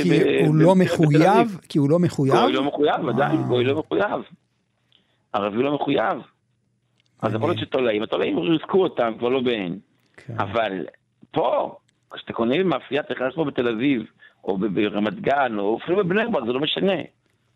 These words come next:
Speaker 2: וקונה מקום עם הכשר מהודר, שיש פיקוח של ההכשר, אתה יודע, שהפרישו חלה, האיסור הוא חמור ביותר.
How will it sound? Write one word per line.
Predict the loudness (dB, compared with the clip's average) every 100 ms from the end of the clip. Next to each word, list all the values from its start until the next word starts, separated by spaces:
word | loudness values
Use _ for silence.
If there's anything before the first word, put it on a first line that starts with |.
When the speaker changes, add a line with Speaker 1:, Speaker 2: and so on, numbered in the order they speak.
| _ _ _ -10
Speaker 2:
וקונה | -4 -2 0 -2
מקום | -2 -2 -2
עם | -2
הכשר | -4 -2 0
מהודר, | 2 0 0 -2 -2 -2 -4
שיש | -6 -4 -4 -6 -10
פיקוח | -14 -4 0 0 0
של | -4
ההכשר, | -6 -6 -8 -8
אתה | -4
יודע, | -4 -4
שהפרישו | -6 -12 -12 -12 -6
חלה, | -4 -2 -4 -6 -12 _ _ _ _ _ _ _ -6
האיסור | -6 -6 -2 0
הוא | 2
חמור | 0 0 0
ביותר. | 0 -2 -4 -6